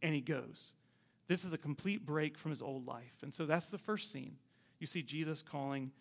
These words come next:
Matthew. The second scene is in verses twenty-nine through thirty-two. There's a change of scenery. First, we're at Matthew's tax booth. Now we're in Matthew's house. And Jesus had given an invitation, and now Levi gets to do the same.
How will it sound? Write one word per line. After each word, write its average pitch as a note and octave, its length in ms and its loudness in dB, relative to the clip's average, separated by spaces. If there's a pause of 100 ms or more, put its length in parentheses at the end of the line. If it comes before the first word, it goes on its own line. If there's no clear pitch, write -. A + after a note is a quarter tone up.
(380)
Matthew. C#3+ 460 0
The B2 100 -10
second G#3 340 4
scene D#3 260 4
is C#3+ 100 0
in D3 100 2
verses D3+ 320 0
twenty-nine D3 480 2
through C#3 120 -2
thirty-two. C#3 680 0
There's C#3 200 0
a C3+ 40 -4
change E3 320 4
of C#3+ 80 -2
scenery. D3 400 2
First, D#3 400 -2
we're D3 180 -2 (280)
at D#3+ 160 4
Matthew's D#3+ 380 2
tax D#3 300 2
booth. D3+ 300 0
Now D3+ 200 4
we're D3 200 2
in C#3+ 340 0 (280)
Matthew's D3+ 440 0
house. - 540 2 (420)
And D#3+ 120 2
Jesus G3+ 320 6
had F#3+ 120 2
given F#3+ 200 8
an F3 80 6
invitation, F3 680 4
and D3+ 160 4
now D#3+ 200 6
Levi D#3+ 440 8
gets D3 220 -2
to - 100 -8
do C3+ 100 -2
the B2+ 100 -2
same. B2+ 480 -2